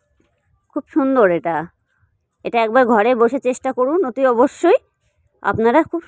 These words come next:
সহজে পেরে যাবে। এটা খুব সুন্দর একটা কাজ,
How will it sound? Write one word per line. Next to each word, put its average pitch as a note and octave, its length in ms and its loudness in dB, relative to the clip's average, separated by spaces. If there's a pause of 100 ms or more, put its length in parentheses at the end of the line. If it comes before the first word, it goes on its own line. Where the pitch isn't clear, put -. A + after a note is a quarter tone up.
সহজে C#4 360 2
পেরে G3 260 0
যাবে। E3+ 240 0
এটা C#3+ 240 -8 (400)
খুব - 160 -12
সুন্দর G#3 360 0
একটা A3 260 -2
কাজ, G#3+ 280 -4